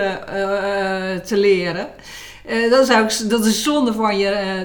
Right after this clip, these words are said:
van de hersenruimte, om het zo maar te zeggen. Maar, eh, daar moet je dus een goed systeem voor, eh,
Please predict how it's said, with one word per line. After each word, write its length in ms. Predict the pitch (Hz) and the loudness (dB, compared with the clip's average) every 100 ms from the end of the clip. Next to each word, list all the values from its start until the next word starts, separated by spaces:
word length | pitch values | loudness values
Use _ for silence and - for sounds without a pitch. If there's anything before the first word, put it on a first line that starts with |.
| 180 | -4
van 140 | 220 | -4
de 80 | 196 | -2
hersenruimte, 760 | 202 262 262 226 190 190 190 214 | -2 -2 -2 -2 -2 -2 -4 -2
om 100 | 196 | -2
het 100 | 196 | -2
zo 180 | 196 | -2
maar 220 | 185 175 175 | -2 -6 -6
te 100 | 190 | -8
zeggen. 480 | 180 156 160 233 - - - - - - - | -6 -8 -8 -12 -12 -18 -18 -18 -20 -20 -4
Maar, 680 | 277 247 180 196 392 392 - | 0 0 2 4 4 0 -4
eh, 600 | 233 214 190 180 175 156 139 - | -2 0 0 0 -2 -4 -8 -10
daar 400 | 185 185 220 196 | -10 2 4 4
moet 180 | 175 180 | 0 -2
je 60 | |
dus 160 | 202 285 | -4 -2
een 120 | 311 | -4
goed 220 | 285 226 | -4 -4
systeem 440 | - 175 262 330 320 | -6 -8 -6 -6 -8
voor, 240 | 208 185 | -8 -6
eh, 120 | 165 | -6